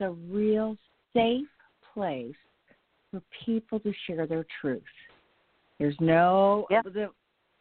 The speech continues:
Speaker 1: there's less criticism and judgment. Sometimes that comes up, but people attempt to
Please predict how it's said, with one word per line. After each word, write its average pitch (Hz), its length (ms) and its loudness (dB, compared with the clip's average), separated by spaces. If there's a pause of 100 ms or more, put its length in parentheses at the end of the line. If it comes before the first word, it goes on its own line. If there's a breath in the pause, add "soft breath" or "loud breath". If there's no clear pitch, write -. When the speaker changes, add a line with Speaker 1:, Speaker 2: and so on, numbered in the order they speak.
(160)
Speaker 1:
there's 185 180 -8 (220)
less 220 300 2 (120)
criticism 165 640 -8
and 151 120 -14
judgment. 156 460 -10
Sometimes 381 380 -6
that 156 200 -4
comes 151 260 -10
up, 151 260 -2
but 160 120 -6 (760 soft breath)
people 240 560 -4
attempt 190 520 -8
to 165 100 -6